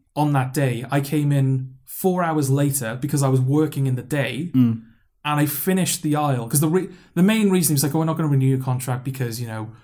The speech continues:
Speaker 1: we want people who are constantly improving, and you seem to have just plateaued."
Speaker 2: <laughs> Yeah.
Speaker 1: But the problem is I plateaued at finishing my work every night.
Speaker 2: Yeah.
Speaker 1: I don't really know where you're supposed to go after finishing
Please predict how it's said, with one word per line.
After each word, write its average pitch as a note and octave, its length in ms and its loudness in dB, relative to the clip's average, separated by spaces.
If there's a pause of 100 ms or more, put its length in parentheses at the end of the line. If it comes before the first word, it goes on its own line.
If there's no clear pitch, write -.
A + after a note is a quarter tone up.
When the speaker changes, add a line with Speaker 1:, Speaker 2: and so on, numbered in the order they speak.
(160)
Speaker 1:
we D3+ 120 6
want D3 180 0
people C#3 320 -2
who C3+ 120 2
are C3 60 0
constantly C3+ 460 -4
improving, C3 460 -2
and A#2 80 -6
you D3+ 80 0
seem D#3+ 180 0
to D3+ 80 -2
have C#3 80 0
just - 340 -6
plateaued." C3+ 480 -4
Speaker 2:
<laughs> - 380 -2 (400)
Yeah. A2+ 260 2
Speaker 1:
But G3 120 -2
the E3 60 -4
problem E3 300 -2
is D3 160 0
I D3 120 -2
plateaued D3+ 640 -2
at C3 320 0 (360)
finishing E3 560 0
my D#3 140 2
work D3 300 0
every F3+ 240 -4
night. G#3+ 380 -6
Speaker 2:
Yeah. C#3 460 4 (440)
Speaker 1:
I D3+ 60 -2
don't G#3 160 0
really G3+ 180 2
know F#3 260 2
where F3 160 0
you're E3 80 2
supposed D3+ 380 2
to D3+ 60 0
go D3+ 240 0
after C3+ 580 0
finishing C3+ 800 0